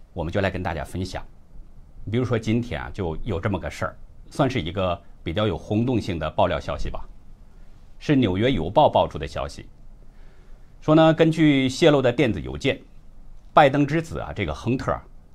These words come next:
把他的父亲，也就是当时担任副总统的拜登呢，介绍给了乌克兰一家能源公司的高管。就在不到一年之后，这个拜登呢，就向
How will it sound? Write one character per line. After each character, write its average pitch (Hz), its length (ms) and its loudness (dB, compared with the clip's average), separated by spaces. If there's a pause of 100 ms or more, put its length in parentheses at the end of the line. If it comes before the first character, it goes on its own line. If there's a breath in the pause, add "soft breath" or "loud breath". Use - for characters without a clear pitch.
(240)
把 92 140 0
他 135 140 0
的 143 60 2
父 202 200 -4
亲， - 220 -10 (240)
也 90 100 -2
就 139 100 0
是 113 80 0
当 131 280 2
时 95 180 -6
担 101 160 -2
任 107 100 -2
副 139 160 -6
总 90 160 -6
统 80 140 -8
的 - 100 -8
拜 92 160 0
登 80 220 -4
呢， 78 160 -8 (380)
介 139 180 0
绍 104 160 0
给 71 140 -8
了 69 140 -6
乌 101 120 -4
克 110 140 -4
兰 87 120 -4
一 92 80 -6
家 92 140 -4
能 90 160 -6
源 95 160 -4
公 95 160 -6
司 - 100 -8
的 95 120 0
高 104 160 2
管。 107 200 -2 (1300 soft breath)
就 170 140 2
在 135 300 8 (100)
不 120 80 2
到 139 180 8
一 156 140 -2
年 120 180 2
之 117 120 -2
后， - 280 0 (560)
这 160 120 4
个 139 80 8
拜 143 200 8
登 117 220 2
呢， 110 100 2
就 95 140 -4
向 82 240 -4